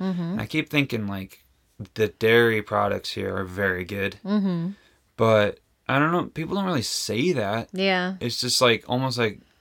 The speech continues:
Speaker 1: It's
Speaker 2: something they
Speaker 1: standard.
Speaker 2: take for granted,
Speaker 1: Yeah.
Speaker 2: if you really think about it.
Speaker 1: Yeah.
Speaker 2: 'Cause you're not gonna get that in, like, an island country necessarily.
Speaker 1: Yeah.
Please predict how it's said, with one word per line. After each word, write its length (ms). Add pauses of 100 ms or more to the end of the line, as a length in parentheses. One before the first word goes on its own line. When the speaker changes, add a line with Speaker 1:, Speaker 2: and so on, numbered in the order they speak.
(140)
Speaker 1:
It's 80
Speaker 2:
something 300
they 80 (120)
Speaker 1:
standard. 100
Speaker 2:
take 220
for 140
granted, 680
Speaker 1:
Yeah. 260 (260)
Speaker 2:
if 160
you 80
really 200
think 280
about 260
it. 140
Speaker 1:
Yeah. 260 (300)
Speaker 2:
'Cause 200
you're 100
not 160
gonna 180
get 300
that 260
in, 180
like, 380
an 140
island 420
country 360
necessarily. 800
Speaker 1:
Yeah. 280